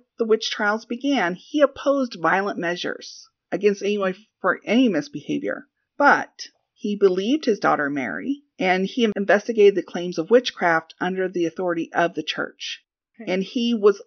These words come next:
Speaker 1: w-, on the Putnam side of things, so he was supporting Reverend Parris,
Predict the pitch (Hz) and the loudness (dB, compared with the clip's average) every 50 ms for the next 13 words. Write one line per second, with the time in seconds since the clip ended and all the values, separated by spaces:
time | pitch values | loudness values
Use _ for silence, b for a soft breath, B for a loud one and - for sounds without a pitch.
0 | _ _ - 190 - 202 - - 175 170 165 - - - 247 - 262 254 269 254 | _ _ -10 -6 -4 -2 0 0 -2 -2 -2 -4 -4 -6 -4 -2 -2 -2 -2 -2
1 | - - 254 262 269 269 269 - 269 269 277 294 302 - - - 190 - - 233 | -2 -2 0 0 0 -2 -2 -2 -2 0 -2 -4 -4 -6 -6 -6 -4 -4 -4 -4
2 | 214 202 - - _ - - 226 220 220 214 196 185 190 - - - 170 175 170 | -4 -4 -6 -10 _ -6 -2 0 0 0 0 -2 -4 -8 -10 -8 -4 -2 -2 0
3 | 170 165 165 - - - - 175 185 214 311 330 - - _ | 0 -2 -6 -6 -8 -4 -2 0 0 0 -2 -4 -8 -16 _